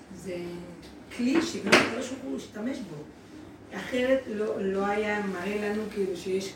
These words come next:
כמה מצוות שיש מהם שכר. זאת אומרת, הוא כן מבין שאנחנו בני אדם, ילדים קטנים, לא יודעת איך לקרוא לזה, וכן, כן הוא,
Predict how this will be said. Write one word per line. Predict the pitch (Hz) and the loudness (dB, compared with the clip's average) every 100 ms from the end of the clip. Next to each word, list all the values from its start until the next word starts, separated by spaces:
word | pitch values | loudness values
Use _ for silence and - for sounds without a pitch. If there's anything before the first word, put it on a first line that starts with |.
| - | -6
כמה | 196 | -2
מצוות | 202 196 190 190 | 0 -2 -2 -4
שיש | 190 175 185 | -4 -4 -4
מהם | 175 | -6
שכר. | - 170 240 233 - - - - - - - | -6 -8 -4 -4 -4 -10 -16 -18 -18 -18 -16
זאת | - | -4
אומרת, | 196 196 196 | 0 0 0
הוא | - | -2
כן | - 285 330 277 | 4 6 6 4
מבין | 196 214 294 254 | 2 2 6 6
שאנחנו | 214 190 196 185 | 4 -2 -6 -2
בני | 214 220 | 0 0
אדם, | 214 185 170 175 185 - - - - - - 185 | 0 2 0 0 -6 -10 -16 -18 -18 -18 -10 -2
ילדים | 180 190 233 | 2 4 4
קטנים, | - 240 214 208 | 4 2 2 0
לא | 214 | -2
יודעת | 202 208 | -4 -4
איך | 196 | -4
לקרוא | 185 190 196 | -6 -4 0
לזה, | 196 196 240 277 - - - - 190 | 2 2 2 -2 -4 -10 -14 -6 -2
וכן, | 185 262 269 277 277 - | 2 6 8 8 4 -2
כן | - 240 277 285 | -2 2 2 2
הוא, | 269 262 240 240 - | 4 6 6 2 0